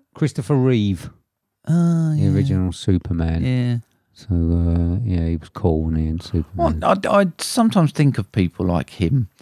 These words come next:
Speaker 2: and wonder their longevity. What would he have done?
Speaker 1: Right.
Speaker 2: Do you know what I mean? If we'd never had the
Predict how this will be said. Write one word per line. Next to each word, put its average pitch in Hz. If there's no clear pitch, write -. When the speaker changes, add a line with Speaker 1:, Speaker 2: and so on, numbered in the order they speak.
Speaker 2:
and 104
wonder 98
their 110
longevity. 104
What 120
would 123
he 127
have 127
done? 117
Speaker 1:
Right. 92
Speaker 2:
Do -
you -
know -
what 135
I 127
mean? 120
If 113
we'd 120
never 120
had 113
the 110